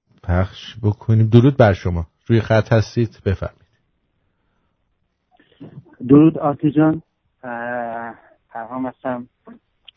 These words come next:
Speaker 2: دو تا مطلب می‌خوام ارائه بدم. یه دونه در مورد بچهای شیکاگو هست که من هم هر چی می‌گردم هنوز هیچ خبری ازشون ندارم، سایت ها رو اینا رو. من خودم از شیکاگو، اه، دور هستم،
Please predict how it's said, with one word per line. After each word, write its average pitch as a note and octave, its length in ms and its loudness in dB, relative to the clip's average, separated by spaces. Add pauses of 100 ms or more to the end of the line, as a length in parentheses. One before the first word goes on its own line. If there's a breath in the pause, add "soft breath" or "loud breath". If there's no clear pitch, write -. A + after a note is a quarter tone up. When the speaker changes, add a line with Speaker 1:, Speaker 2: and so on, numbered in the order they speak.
(360)
Speaker 2:
دو E3+ 80 -8
تا E3+ 100 -12
مطلب D3+ 360 -4
می‌خوام C3+ 400 -8
ارائه B2 260 -10
بدم. A2+ 420 -14 (560)
یه D3+ 80 -6
دونه E3 160 -6
در C3+ 200 -4
مورد B2+ 240 -10
بچهای C#3 760 -10 (140)
شیکاگو B2 380 -2
هست D#3 260 2
که C#3 80 -12
من C3 300 -10
هم A#2+ 260 -14
هر B2+ 140 -10
چی B2+ 180 -14
می‌گردم B2 460 -8
هنوز B2+ 300 -6
هیچ C#3 140 -18 (380)
خبری B2+ 360 -10
ازشون B2+ 420 -12
ندارم، B2+ 420 -10
سایت A2 160 -16 (100)
ها B2 60 -14
رو A#2+ 100 -14
اینا A2+ 260 -16
رو. A#2 220 -18 (520 loud breath)
من B2 100 -6
خودم C#3 380 -2
از B2 100 -6 (140)
شیکاگو، C3 600 -2 (280)
اه، A#2 220 -4 (180)
دور C#3+ 200 4
هستم، A2 360 -6